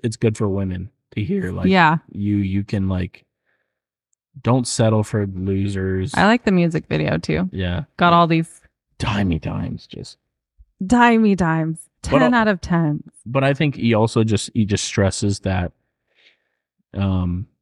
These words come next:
Speaker 1: you're nice to these guys for what? And, you know, they don't respect you. And it's just a really good song. I like the, the meaning of it. What's Next? Um, that's the one with, um,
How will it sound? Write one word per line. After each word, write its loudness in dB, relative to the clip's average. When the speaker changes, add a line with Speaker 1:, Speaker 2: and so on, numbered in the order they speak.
Speaker 1:
you're 2
nice 4
to 0
these 2
guys 0
for -4
what? 2
And, -2
you 0
know, 2
they -2
don't -2
respect -2
you. 2
And -2
it's 0
just 0
a 6
really 4
good 0
song. 0
I -4
like -2
the, -2
the -4
meaning 2
of 0
it. -2
What's 0
Next? 0
Um, 2
that's -2
the 0
one 2
with, -2
um, -2